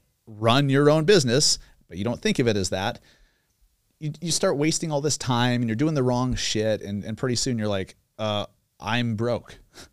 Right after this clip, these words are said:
So partnering or, or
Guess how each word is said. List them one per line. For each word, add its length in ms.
So 400
partnering 760
or, 320
or 180